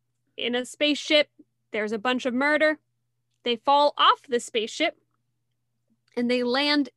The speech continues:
in some snowy region, which they are presuming is the Arctic, and they're, like,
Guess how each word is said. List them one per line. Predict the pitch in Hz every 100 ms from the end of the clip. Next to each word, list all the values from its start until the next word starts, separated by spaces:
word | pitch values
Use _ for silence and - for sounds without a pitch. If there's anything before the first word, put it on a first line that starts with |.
| -
in | 269 262 254 - _ -
some | - 277 285 285
snowy | - 262 262 262 247
region, | 220 240 247 240
which | 226 214
they | - 220
are | 220 220
presuming | - 247 214 247 240 233
is | 220 -
the | -
Arctic, | 208 208 - 214
and | - 208
they're, | 208
like, | 208